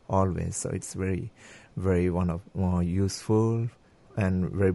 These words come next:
much benefit for yourself and benefit for others. So I just request everyone practice more about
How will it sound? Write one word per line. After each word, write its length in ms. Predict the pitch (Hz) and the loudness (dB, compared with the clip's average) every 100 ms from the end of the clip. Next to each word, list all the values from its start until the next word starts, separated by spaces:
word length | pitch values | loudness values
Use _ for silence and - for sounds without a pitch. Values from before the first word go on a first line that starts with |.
| 87 | 0
much 260 | 101 92 - | -2 -4 -2
benefit 420 | 92 95 98 107 - | 0 2 0 -2 -4
for 220 | 113 101 | 2 2
yourself 560 | 107 120 120 - 123 139 | 4 2 0 -2 -2 -4
and 200 | 107 87 | -4 0
benefit 380 | 92 90 - 87 | 0 0 -2 -6
for 260 | - 95 | -6 -4
others. 600 | 98 113 113 87 95 - - _ _ - | -2 -2 -2 -6 -6 -12 -18 _ _ -18
So 140 | - 95 | -8 -4
I 140 | 87 | -4
just 220 | 87 - | -4 -4
request 420 | 87 85 92 87 - | -4 -2 -4 -4 -4
everyone 440 | 90 87 87 82 - | -4 -4 -4 -4 -6
practice 560 | - 90 - - - - | -6 -6 -8 -12 -10 -4
more 240 | 92 87 | -2 -2
about 440 | 82 85 82 - | -2 -6 -8 -14